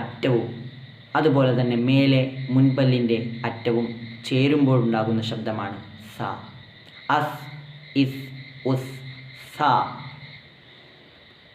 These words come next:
അടുത്തതായി ഹ. തൊണ്ടയുടെ മധ്യഭാഗത്ത് നിന്നാണ് ഹ എന്ന അക്ഷരം പുറപ്പെടുന്നത്. നമ്മൾ ഈ ഹ, ഹ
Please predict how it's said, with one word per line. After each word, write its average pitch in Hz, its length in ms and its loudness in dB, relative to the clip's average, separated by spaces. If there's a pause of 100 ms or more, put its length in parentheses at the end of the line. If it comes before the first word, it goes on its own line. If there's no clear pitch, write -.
അടുത്തതായി 156 460 2 (420)
ഹ. - 20 -2 (1800)
തൊണ്ടയുടെ 180 500 4 (100)
മധ്യഭാഗത്ത് 143 720 4
നിന്നാണ് 131 320 4 (220)
ഹ - 20 -4 (500)
എന്ന 131 180 6
അക്ഷരം 117 360 -4
പുറപ്പെടുന്നത്. - 540 -8 (600)
നമ്മൾ 143 200 4 (180)
ഈ - 20 2 (220)
ഹ, - 40 2 (360)
ഹ - 40 0